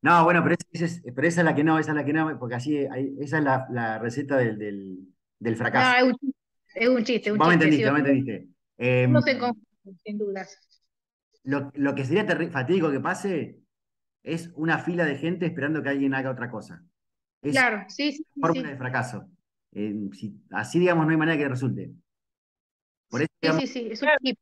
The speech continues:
Speaker 1: es
Speaker 3: Lo que yo
Speaker 1: colaborativo.
Speaker 3: decía que como por ahí esperaba que alguien tire un hilo para,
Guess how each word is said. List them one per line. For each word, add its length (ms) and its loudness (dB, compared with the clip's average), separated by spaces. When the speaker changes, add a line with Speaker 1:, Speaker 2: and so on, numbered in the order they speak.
Speaker 1:
es 60 -20
Speaker 3:
Lo 360 -20
que 80 -2
yo 60 -6
Speaker 1:
colaborativo. 540 4
Speaker 3:
decía 140 6
que 40 4
como 240 0
por 160 -2
ahí 140 2
esperaba 360 2
que 100 -2
alguien 480 -6
tire 200 -8
un 100 -4
hilo 280 0
para, 500 0